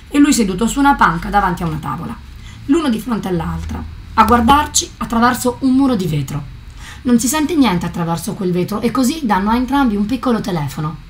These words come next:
Bisogna usare quello per parlare. Non so perché le persone guardino sempre in basso quando parlano al telefono, ma è sempre così.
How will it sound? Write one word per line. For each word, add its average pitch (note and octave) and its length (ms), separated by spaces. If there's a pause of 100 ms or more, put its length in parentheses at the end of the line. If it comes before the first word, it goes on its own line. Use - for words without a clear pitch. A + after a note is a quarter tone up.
(420)
Bisogna B3+ 520
usare A3 440
quello D#3 400
per E3+ 180
parlare. D3 540 (480)
Non A3+ 180
so C4+ 140
perché F3+ 300
le F3 120
persone F3+ 360
guardino F3+ 380
sempre F#3+ 320
in F3+ 80
basso F3+ 320
quando F3 240
parlano F3+ 340
al F3+ 100
telefono, G#3 460
ma B3+ 120
è C4+ 40
sempre C#4 300
così. E3+ 300